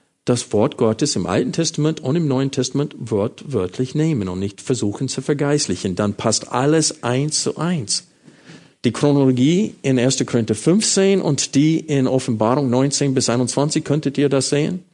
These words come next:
Das ist eindeutig. Danach, danach.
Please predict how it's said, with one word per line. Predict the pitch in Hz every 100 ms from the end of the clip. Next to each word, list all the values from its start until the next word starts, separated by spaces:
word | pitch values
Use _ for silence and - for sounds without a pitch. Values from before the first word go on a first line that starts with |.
| _ _ _ _ _ _ _ _ -
Das | 117
ist | 131 -
eindeutig. | 127 165 160 214 240 - - -
Danach, | 110 104 123 160 156 - -
danach. | - 139 127 90 -